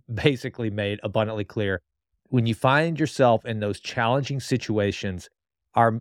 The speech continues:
ability to cognitively and mentally prepare and endure is of utmost importance. One of the things that he said was, uh, echoing the words of Jocko Willink. Whenever he got hurt, he said, "Good.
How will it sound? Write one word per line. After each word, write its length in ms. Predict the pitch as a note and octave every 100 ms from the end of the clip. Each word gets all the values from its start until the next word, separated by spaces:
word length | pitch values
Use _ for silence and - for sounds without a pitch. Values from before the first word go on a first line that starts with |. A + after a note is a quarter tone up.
| -
ability 560 | A#2 G2 - D3+ E3 D#3
to 300 | - C#3+ B2
cognitively 920 | - - A#2+ B2 C3 C3+ A#2+ C3+ C3
and 280 | A#2+ A2 A2
mentally 400 | A2+ A#2 B2 B2
prepare 640 | A#2 G#2+ - B2 A#2+ A#2+ A2+
and 220 | A#2 G#2+ -
endure 640 | A#2 G2 - A#2+ A2+ G2+ - _ _ _
is 440 | C3+ C3 C3+ C3+ - _
of 320 | A2+ A2+ A2+ -
utmost 880 | A2+ A2+ A2+ A2+ A2+ A2 A#2 A2 G#2
importance. 400 | A#2 G#2+ A#2+ F#2
One 120 | A#2 B2+
of 80 |
the 40 | B2
things 160 | B2+
that 60 | A2+
he 100 | B2
said 300 | A#2+ D#3+ D3
was, 260 | A2+ A2 B2+
uh, 160 | B2 - _ _
echoing 400 | A2+ A#2 B2+ C3
the 80 | A#2+
words 300 | A2 B2 A#2
of 60 | G#2+
Jocko 360 | A2+ A2+ B2
Willink. 320 | A2 G2+ F2
Whenever 260 | G#2 G2+ G2+
he 80 | G#2
got 220 | G#2+ G#2
hurt, 300 | F2 C#3 -
he 80 | B2+
said, 340 | - C#3+ A#2+
"Good. 380 | - F#3+ C3+ F2+